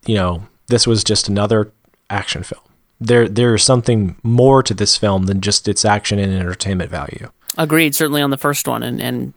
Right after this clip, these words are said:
Speaker 2: you know, I'm assuming you would have that same opinion of the second one.
Speaker 1: Yeah.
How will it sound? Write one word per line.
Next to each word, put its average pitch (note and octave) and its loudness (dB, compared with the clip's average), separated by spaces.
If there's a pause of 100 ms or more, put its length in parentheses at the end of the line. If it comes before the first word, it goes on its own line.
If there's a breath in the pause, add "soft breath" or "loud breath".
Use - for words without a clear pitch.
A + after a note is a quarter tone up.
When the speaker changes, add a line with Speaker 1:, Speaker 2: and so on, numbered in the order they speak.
Speaker 2:
you C3+ -2
know, A2+ -4
I'm B2+ -6
assuming C3+ -2
you C3 0
would B2+ 0
have C3+ -2
that C3 -2
same B2+ -4
opinion C3 -4
of B2+ -6
the C#3 -8
second - -4
one. - -8 (960)
Speaker 1:
Yeah. G2+ 0